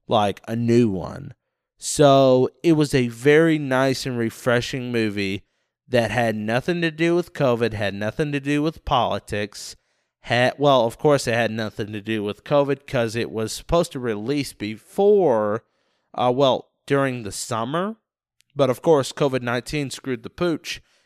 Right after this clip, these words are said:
And, uh, yeah, there you go. There you go, folks. But it was a good movie. It was a very fun movie. So I definitely recommend it. Like, friends, have 'em come over. You know, it actually would have been good if it were released on Halloween.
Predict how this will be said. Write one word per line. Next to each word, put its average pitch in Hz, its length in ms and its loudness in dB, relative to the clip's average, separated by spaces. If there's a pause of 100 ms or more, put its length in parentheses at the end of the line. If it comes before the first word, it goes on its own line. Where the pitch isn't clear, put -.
(120)
And, 151 380 0
uh, 143 200 6
yeah, 135 360 2 (380)
there 110 140 0
you 113 180 -4
go. 110 340 0 (100)
There 107 160 0
you 113 200 -4
go, 98 220 0
folks. - 640 -6 (560)
But 120 160 4
it 139 120 4
was 123 180 0
a 98 120 -4 (140)
good 120 400 8
movie. 101 320 0
It 104 40 0
was 135 140 2
a 107 100 0
very 104 560 0
fun 101 440 -4
movie. 92 420 -6 (260)
So - 140 0
I 131 80 6
definitely 156 380 2
recommend 107 580 0
it. 92 160 -2
Like, 117 240 -2
friends, 151 720 -4 (320)
have 139 260 4
'em 143 140 -2
come 120 280 0
over. 123 460 2 (240)
You 247 100 -10
know, 247 160 4
it 202 100 4
actually 202 340 4
would 165 160 4
have 156 80 6
been 139 200 0
good 131 200 6
if 120 120 4
it 117 160 2
were 107 120 -6
released 117 480 0
on 104 140 -2
Halloween. 101 840 -2